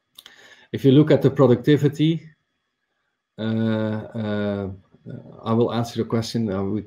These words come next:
I'm getting a question from Alexander, uh, in, in a few slides.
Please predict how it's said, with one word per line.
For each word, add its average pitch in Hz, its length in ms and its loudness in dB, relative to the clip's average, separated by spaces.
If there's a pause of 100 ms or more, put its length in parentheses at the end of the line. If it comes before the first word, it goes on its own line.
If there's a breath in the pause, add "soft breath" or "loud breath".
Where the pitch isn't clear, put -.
I'm 101 140 -8
getting 101 220 -4
a 95 60 -8
question 98 460 -8
from 92 220 -8
Alexander, 107 760 -6
uh, 101 540 -12
in, 113 200 -2
in 113 120 -2
a 104 40 -6
few 107 300 -4
slides. 85 500 -10